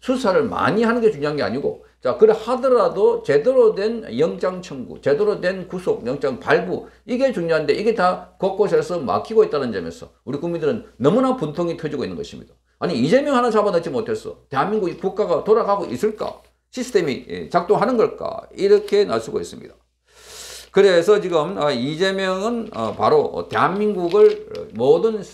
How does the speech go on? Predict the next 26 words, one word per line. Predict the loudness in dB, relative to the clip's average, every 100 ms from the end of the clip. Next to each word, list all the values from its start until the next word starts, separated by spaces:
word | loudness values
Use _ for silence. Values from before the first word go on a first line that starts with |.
| -12
이 | -10 -8 -10
시스템을 | -12 -12 -8 -6 -4 -2
마비시키고 | 0 0 0 -4 -2 0
있는, | 0 -2 -6 -14 _ _ -20
어, | -20 -20 -20 _ _ _ _ _
주요, | -4 2 4 6 4 0 -20 _
어, | -20 -20 -20 -20 -20 _
범죄자, | -6 -4 -2 2 2 2 -2 -14 -16 -18 -14 -10 -10 -10
극악 | 2 4 6 2 -2
범죄자가 | -2 -2 -2 -4 -6
되고 | -4 -6
있다 | -8 -14
하는 | -14
겁니다. | -14 -18 -20 _ _ -20 -18 -16 -16 -2
그래서 | 2 4 4 2
지금 | 0 -2
이재명과, | -2 2 6 6 6 0 0 0 0 0 0 -4 -10
어, | -10 -8
이 | -8 -6
정권은 | -6 -4 -2 -2 -2 -6
그야말로 | -2 0 0 -2
전쟁을 | 0 0 4 4 4
벌일, | -4 -6 -8 -8 -10
어, |
상황이 | -8 -8 -8
되어버렸습니다. | -8 -12 -14 _